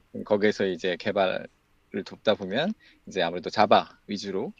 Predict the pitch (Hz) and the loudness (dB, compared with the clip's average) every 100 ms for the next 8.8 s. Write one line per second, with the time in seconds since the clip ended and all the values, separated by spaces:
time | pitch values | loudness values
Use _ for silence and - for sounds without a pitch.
0 | _ - 117 110 90 98 170 - _ _ | _ -6 -2 -2 -2 -4 -6 -10 _ _
1 | - 107 208 107 214 196 190 180 165 160 | -6 0 2 2 2 4 4 4 4 4
2 | 160 156 113 - 127 123 120 110 104 98 | 2 0 -4 2 2 4 2 0 -2 0
3 | 98 120 - _ _ _ _ - 117 131 | 4 4 2 _ _ _ _ -8 -4 -2
4 | 120 117 110 107 92 98 90 90 - - | 0 -2 -4 -6 -4 -4 -4 -4 -12 -20
5 | - - 95 92 95 101 - 101 - 127 | -18 -12 -8 -6 -2 0 0 0 -2 0
6 | 98 98 98 104 98 123 123 110 104 110 | 0 -2 -4 -2 0 2 2 4 2 2
7 | 104 101 98 98 - _ _ _ _ - | -4 -4 -4 -6 -8 _ _ _ _ 4
8 | 104 110 113 - 107 98 92 135 | 6 8 6 4 -2 -4 -6 -12